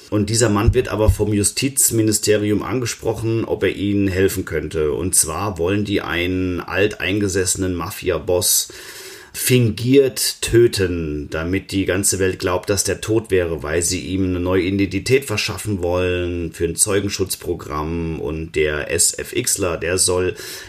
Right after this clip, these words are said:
denen dabei helfen, das zu inszenieren. Dann baut er so eine Vorrichtung mit so, so einer Pistole und dann kriegt der Mafia-Boss kriegt so ein Blutpläckchen aufgeklebt, wie es dann auch tatsächlich so bei Filmen ist. Und dann wird dann so über Kontakte so ein Elektroimpuls ausgelöst, die Pistole macht Peng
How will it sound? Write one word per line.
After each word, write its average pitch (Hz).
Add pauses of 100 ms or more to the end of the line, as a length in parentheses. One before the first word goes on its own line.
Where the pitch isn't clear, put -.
denen 87
dabei 73
helfen, 90
das 87
zu 87
inszenieren. 87
Dann 80
baut 90
er 92
so 85
eine 80
Vorrichtung 110
mit 87
so, 82
so 82
einer 73 (440)
Pistole 131
und 98
dann 95
kriegt 101
der 82
Mafia-Boss 101
kriegt 87
so 95
ein 92
Blutpläckchen 120
aufgeklebt, 107
wie 110
es 107
dann 101
auch 92
tatsächlich 120
so 110
bei 95
Filmen 87
ist. 170
Und 107
dann 104
wird 92
dann 95
so 92
über 82
Kontakte 113
so 101
ein 80
Elektroimpuls 123
ausgelöst, 113
die 98
Pistole 104
macht 82
Peng 156